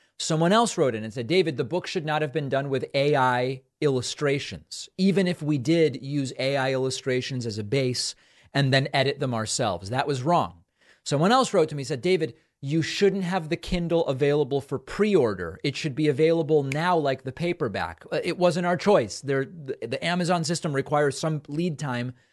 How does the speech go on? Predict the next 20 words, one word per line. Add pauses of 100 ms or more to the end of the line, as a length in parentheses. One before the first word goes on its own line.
(140)
before
the
Kindle
orders
are
filled.
I'm
sorry.
I'm
sorry. (340)
But (680)
we
have
persevered. (800)
And (380)
this
is
insane. (560)
The
book